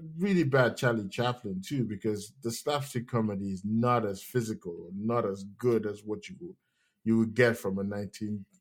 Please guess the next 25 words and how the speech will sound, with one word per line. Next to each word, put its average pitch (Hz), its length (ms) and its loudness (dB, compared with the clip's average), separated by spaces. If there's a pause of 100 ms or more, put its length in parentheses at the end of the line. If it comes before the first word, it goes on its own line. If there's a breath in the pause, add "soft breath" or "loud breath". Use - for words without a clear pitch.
you 117 160 0
know, 101 180 -2
from 98 240 -4
Charlie 104 320 -2
Chaplin 104 440 -6
in 92 140 -4
the 92 200 -6
nineteen 95 420 -8
twenties 175 480 -10
and - 120 -20
nineteen - 360 -20 (120)
thirties. - 400 -8 (380 soft breath)
So 139 540 6 (360)
we 120 160 4
get 123 220 8
a 110 80 6
poor 147 360 4
man's 143 500 2 (160)
Charlie 107 320 0
Chaplin 90 560 -8 (240)
telling 120 300 4
a 104 40 2
love 113 380 6
story, 85 500 -2 (560)
um, 98 500 -2